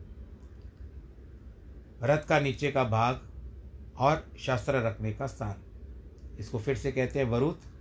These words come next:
अनुकर्ष, उपासन तथा मंगल आदि अति शोभायमान स्वर्ण निर्मित महान रथ भी अग्नि में उत्पन्न हुए। पद्मराग मणि के समान अरुण वर्ण आठ घोड़ों से युक्त है,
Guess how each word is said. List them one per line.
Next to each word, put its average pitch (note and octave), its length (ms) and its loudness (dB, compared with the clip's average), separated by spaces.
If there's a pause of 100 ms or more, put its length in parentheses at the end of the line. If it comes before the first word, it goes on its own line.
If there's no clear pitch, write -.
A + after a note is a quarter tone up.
(540)
अनुकर्ष, C3 600 2
उपासन A2 520 0 (2000)
तथा F3 180 8
मंगल E3+ 520 6
आदि D3+ 520 6 (300)
अति F#3+ 380 2
शोभायमान D3 680 6
स्वर्ण D3+ 440 2
निर्मित C3 400 0
महान B2+ 360 2
रथ A2+ 200 0
भी B2+ 140 -2
अग्नि A2+ 400 -2
में B2 120 0
उत्पन्न G2+ 360 -2
हुए। F2+ 160 -4 (760)
पद्मराग B2 520 6
मणि A#2 220 0
के A#2 120 -4
समान B2 400 -2 (680)
अरुण C3 240 4
वर्ण A#2+ 280 4
आठ A#2 380 2
घोड़ों G#2+ 340 2
से G#2+ 120 -2
युक्त G2+ 300 -4
है, - 220 -10